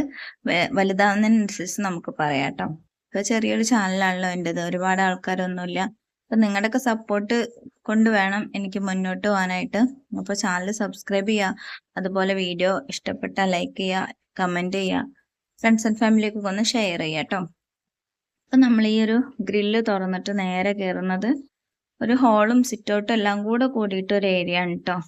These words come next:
ഇവിടെ ഒരു, നമ്മളൊരു കുഞ്ഞു ടേബിളും ഒരു രണ്ട് ചെയറും ഇട്ടിട്ടുണ്ട് ട്ടോ.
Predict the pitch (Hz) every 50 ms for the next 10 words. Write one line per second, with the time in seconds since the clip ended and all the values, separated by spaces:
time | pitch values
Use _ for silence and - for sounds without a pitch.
0 | _ _ _ _ - 202 208 226 220 233 240 240 247 247 214 208 202 202 202 208
1 | 208 214 214 214 - - - - - 226 208 202 202 202 202 208 202 190 185 180
2 | 180 180 185 190 240 294 269 - - _ _ _ _ _ _ - 202 208 220 208
3 | 202 196 190 208 226 - - 214 185 175 175 175 196 202 196 - 175 - - -
4 | 175 175 165 160 160 - -